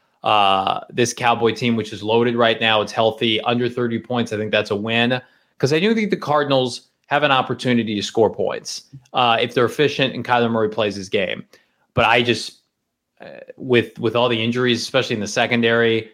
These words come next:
uh, I couldn't even tell you some of the names they're gonna try out of corner. They tried to sign Brashard Breeland earlier this week to come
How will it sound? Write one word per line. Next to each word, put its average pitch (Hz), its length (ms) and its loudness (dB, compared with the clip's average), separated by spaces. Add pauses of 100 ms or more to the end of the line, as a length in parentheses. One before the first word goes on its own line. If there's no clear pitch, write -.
(460)
uh, 107 320 2
I 117 80 0
couldn't 127 220 -2
even 110 200 0
tell 120 220 0
you 110 120 2
some 117 200 -4
of 110 80 -4
the 107 60 -4
names 110 240 -2
they're 110 100 -4
gonna 101 160 -6
try 107 380 2
out 101 80 0
of - 60 -18
corner. 120 300 0
They 110 140 2
tried 127 320 0
to 143 80 -4
sign 117 340 -2
Brashard 110 460 -2
Breeland 120 380 0
earlier 107 280 2
this 107 240 -4
week 120 200 -4
to 123 60 -16
come 120 400 -4